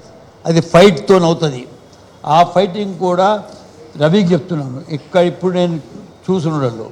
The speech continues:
ఎన్నో, ఎన్నో ఏళ్ళని చూస్తున్నా, ఆయన కొంచెం ఇంట్రెస్ట్ ఎక్కువ తీసుకుంటా ఉన్నాడు.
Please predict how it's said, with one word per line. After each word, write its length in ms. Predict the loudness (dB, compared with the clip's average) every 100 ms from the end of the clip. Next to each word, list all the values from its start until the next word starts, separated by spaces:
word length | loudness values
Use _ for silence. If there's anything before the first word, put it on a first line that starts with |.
| -20 -20 -20 -20 -20 -20 -20 _ -20 _ -10
ఎన్నో, 300 | -2 0 0
ఎన్నో 280 | 0 -2
ఏళ్ళని 280 | -2 -2 -2
చూస్తున్నా, 380 | -4 -4 -10 -12 -18 -20 -20 -6 0
ఆయన 200 | 2 2
కొంచెం 240 | 0 -2
ఇంట్రెస్ట్ 440 | -2 0 -2 2
ఎక్కువ 240 | 0 0 -2
తీసుకుంటా 400 | -2 -4 -4 -8
ఉన్నాడు. 300 | -10 -14